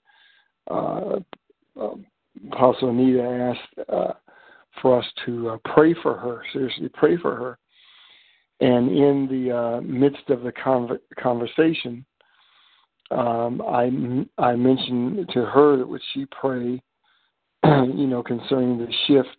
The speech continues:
that, uh, needs to take place in our, our ministry. And, uh, Prophetess Patricia,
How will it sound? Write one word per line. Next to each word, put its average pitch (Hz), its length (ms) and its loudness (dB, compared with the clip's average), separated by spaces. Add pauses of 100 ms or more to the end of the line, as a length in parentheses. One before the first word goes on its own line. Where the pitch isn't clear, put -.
that, 120 280 -8
uh, 123 260 -2 (720)
needs 131 200 4
to 127 80 -8
take 131 240 0
place 131 360 0
in 123 160 -4
our, 123 300 -2
our 123 160 0
ministry. 127 640 0 (880)
And, 117 380 0
uh, 113 200 0
Prophetess 131 560 2
Patricia, 131 600 0